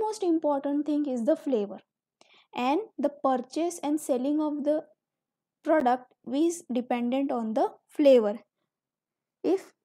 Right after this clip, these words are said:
the consumer will not like the flavor of the food product, the consumer will not go and buy the food product again. Hence, the flavor play very important role in consumer satisfaction. Okay, and it also helps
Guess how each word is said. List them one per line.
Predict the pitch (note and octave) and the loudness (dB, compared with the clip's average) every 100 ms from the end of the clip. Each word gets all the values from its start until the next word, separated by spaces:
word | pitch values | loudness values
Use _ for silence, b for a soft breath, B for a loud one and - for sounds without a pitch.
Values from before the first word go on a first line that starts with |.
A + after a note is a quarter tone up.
| - | -6
the | C#4 | 0
consumer | C#4+ C4+ C4 C#4 D4 D4 E4+ | 2 4 4 2 2 2 2
will | D#4+ C#4+ | 0 0
not | A3+ A3+ D#4 F4 | -2 -2 -2 0
like | E4 D#4 | 0 0
the | E4+ | -2
flavor | F4 E4 D#4 D#4+ | 0 0 2 2
of | D#4+ B3 | 2 2
the | E4 E4 | 0 0
food | D#4+ D#4 | -4 -2
product, | - D4 E4 E4+ _ _ _ | 0 0 0 -4 _ _ _
the | C4+ | -6
consumer | C#4 C4 B3 C4 C#4 D#4+ E4 | -2 0 0 0 0 0 0
will | E4+ | 0
not | C#4 A#3 C4 C#4+ A3+ | 0 -2 -2 -2 0
go | C4 | 0
and | B3+ C4 B3+ | 0 0 -2
buy | A#3 C4+ - _ _ - | -2 -4 -6 _ _ -8
the | C4 | -4
food | - C4 | -2 -2
product | - A#3+ C#4 - | -2 -2 -4 0
again. | B3 G#3 G3+ G#3 _ _ _ | -2 0 -6 -10 _ _ _
Hence, | - C#4+ D4 B3+ | -4 -2 0 -2
the | G#3+ C4 | -4 -6
flavor | B3+ C4+ C#4 D4+ F4 F4 _ | -4 -2 -2 -2 -4 -6 _
play | B3+ C4 C#4+ | 0 0 0
very | B3+ A#3+ D#4 | -2 -2 0
important | D4+ B3 - A3+ B3 D4 C#4+ | 0 -2 -2 -6 -4 -4 -2
role | B3+ B3 | -2 -2
in | C4+ D#4+ - | -2 -4 -2
consumer | B3+ A#3 B3+ C4+ D4+ | -4 -2 -2 -2 -2
satisfaction. | D4 B3 B3+ B3+ G#3+ G3+ - A3 G#3 - _ _ _ _ | -2 -2 -4 -6 -8 -10 -12 -12 -12 -16 _ _ _ _
Okay, | A#3+ A#3+ D#4+ F4+ _ | -8 -6 -8 -8 _
and | C4 C4 _ | -10 -10 _
it | C4 B3+ - | -10 -6 -4
also | B3 A3+ A#3 E4+ | -2 -2 -2 -4
helps | D4+ C#4 C4 C4 | 0 0 0 -4